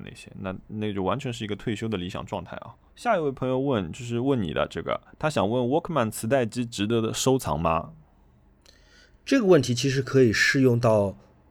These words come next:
Speaker 2: 呃，所有的别的收藏领域。大家觉得，
Speaker 1: 嗯。
Speaker 2: 你知道以前大家有人收，收藏火花的吗？你知道什么叫火花吗？
Speaker 1: 哦，我知道，我知道，那个，那个，那个火柴盒上的那个。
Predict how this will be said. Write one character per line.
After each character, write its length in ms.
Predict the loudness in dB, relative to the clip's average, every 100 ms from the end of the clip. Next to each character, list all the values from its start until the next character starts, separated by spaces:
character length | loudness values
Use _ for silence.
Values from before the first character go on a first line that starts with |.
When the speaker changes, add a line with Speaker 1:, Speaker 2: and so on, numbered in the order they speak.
| -10
Speaker 2:
呃， 300 | -8 -6 -8
所 320 | -8 2 6
有 180 | 8 6
的 160 | 4 -2
别 260 | -6 -2
的 140 | 4 4
收 180 | 4 2
藏 220 | 2 -2
领 140 | -4
域。 180 | -10 -14 -18 _ _ -4
大 120 | 4
家 100 | 4
觉 180 | 6 4
得， 220 | 6 4
Speaker 1:
嗯。 100 | 2 -4 -16 -4
Speaker 2:
你 100 | 4
知 60 | 6
道 60 |
以 40 | 8
前 200 | 6 6
大 100 | 8
家 80 | 10
有 100 | 8
人 140 | 4
收， 220 | 4 4
收 180 | 4 2
藏 320 | 4 2 -2 -4
火 280 | 4 4 6
花 280 | 6 8
的 100 | 8
吗？ 80 | 4
你 60 | 2
知 40 |
道 60 | 0
什 80 | 2
么 80 |
叫 80 | 0
火 160 | 0 -4
花 180 | -4 -4
吗？ 140 | -6 -8 _ _ _ _ _
Speaker 1:
哦， 160 | -4 2
我 80 | 2
知 100 | 4
道， 120 | 4
我 60 | 4
知 100 | 2
道， 80 |
那 100 | 0
个， 240 | 4 4 4
那 80 | 0
个， 140 | -2
那 100 | 0
个 160 | -2 -2
火 160 | 0
柴 100 | 2
盒 160 | 2 2
上 140 | 4
的 60 | 4
那 100 |
个。 100 | 4